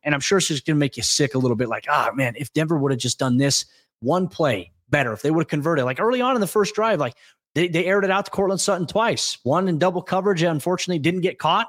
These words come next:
The other one, a little bit of a drop by Cortland Sutton, but I felt like he made up for it late in that game. We just go back and look at maybe one or two of these plays throughout the course of this game and say, "Man, if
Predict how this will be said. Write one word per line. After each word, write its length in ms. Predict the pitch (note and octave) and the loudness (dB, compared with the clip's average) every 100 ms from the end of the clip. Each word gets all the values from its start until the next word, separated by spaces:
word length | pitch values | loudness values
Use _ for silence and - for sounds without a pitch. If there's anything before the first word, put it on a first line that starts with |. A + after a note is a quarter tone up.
| - _ _ | -10 _ _
The 100 | D3 | -2
other 160 | G#3+ A3 | 0 0
one, 200 | E3+ F3+ | 0 -2
a 60 | D3+ | 0
little 200 | E3 F#3 | 0 0
bit 140 | F3 | 0
of 80 | D#3+ | -2
a 40 | C#3 | 0
drop 340 | C3 D#3 D#3 | 0 0 0
by 120 | D3+ | -4
Cortland 340 | - E3 D#3 C#3 | -2 -2 0 0
Sutton, 240 | F3 F#3 | 0 0
but 100 | D3+ | 0
I 40 | |
felt 200 | C#3+ D#3 | 0 0
like 140 | D3+ B2+ | 0 0
he 120 | D3+ | 0
made 180 | C#3+ C3+ | 2 0
up 160 | C#3+ | 0
for 140 | D3+ C#3 | -2 -2
it 60 | |
late 240 | C3+ D3 D3 | 0 0 0
in 60 | |
that 160 | C#3+ A#2+ | -2 0
game. 300 | C3 D3 E3+ - _ _ _ _ _ _ _ - | 0 0 -2 -6 _ _ _ _ _ _ _ 0
We 120 | F#3 | 0
just 200 | G#3+ G#3 | 0 0
go 120 | G#3+ | 0
back 300 | D#3+ F#3 G#3+ | 2 0 2
and 100 | G3+ | 0
look 180 | G3 G3 | 0 0
at 80 | E3+ | -2
maybe 180 | E3 D3+ | 2 2
one 300 | B2 F3+ A3 | 2 2 0
or 80 | F#3+ | 0
two 200 | - G3+ | 0 0
of 120 | D#3+ | 0
these 160 | F3 | -2
plays 320 | - F3 E3+ - | 0 0 0 0
throughout 240 | D3+ - | -2 -2
the 60 | _ | _
course 300 | E3 D#3 D3 | 0 0 0
of 40 | |
this 160 | C#3+ - | -2 2
game 160 | C#3+ | 2
and 60 | C3 | 2
say, 120 | B2+ B2 | -2 -2
"Man, 240 | D#3 B2 - - | 0 0 -4 0
if 160 | C3 | 0